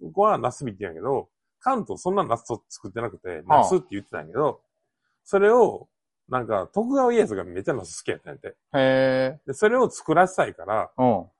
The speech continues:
Speaker 1: めでたいもんやっていう風にしようみたいになって、
Speaker 2: はあはあはあはあ。
Speaker 1: それで一富士、二鷹、三の隅って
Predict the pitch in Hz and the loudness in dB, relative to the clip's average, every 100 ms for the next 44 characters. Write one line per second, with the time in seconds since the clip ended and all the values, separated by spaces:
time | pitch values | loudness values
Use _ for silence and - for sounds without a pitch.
0 | _ - 151 190 - 117 110 107 92 87 | _ -2 2 2 4 0 0 -4 -6 -10
1 | - 85 87 107 107 92 71 - 101 90 | -10 -12 -4 -4 -4 -10 -10 -10 -8 -8
2 | 80 71 80 160 143 127 117 113 104 95 | -12 -16 -4 2 4 4 2 0 -2 -2
3 | 135 226 220 139 139 117 104 104 90 - | -2 0 -2 -2 -4 -6 -8 -8 -8 -8
4 | 110 101 - 82 - | -8 -8 -12 -16 -18